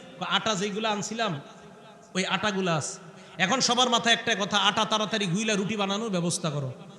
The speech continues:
সবাই দেখতেছে, তেল আছে, আটা আছে, রুটি আছে, সব বানানোর সরঞ্জামাদি সব আছে, শুধু লাকড়ি নাই। কি নাই?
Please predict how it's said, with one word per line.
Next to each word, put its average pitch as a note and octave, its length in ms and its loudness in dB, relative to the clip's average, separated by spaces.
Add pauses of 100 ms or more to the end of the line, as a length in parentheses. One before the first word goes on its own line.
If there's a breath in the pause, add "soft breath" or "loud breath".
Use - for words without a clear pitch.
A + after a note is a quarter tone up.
(140)
সবাই G#3 240 4
দেখতেছে, G3 420 0
তেল G3+ 280 0
আছে, F#3 240 0
আটা F3+ 300 2
আছে, F3+ 160 0
রুটি F#3 300 -2
আছে, E3 180 -2
সব F#3+ 200 -2 (140)
বানানোর G#3 400 0 (380)
সরঞ্জামাদি B3+ 680 4
সব G3 180 0
আছে, G#3+ 180 0
শুধু G3+ 200 -4
লাকড়ি E3+ 300 -2
নাই। C3+ 140 0 (800)
কি E3+ 60 -6
নাই? G3 200 -6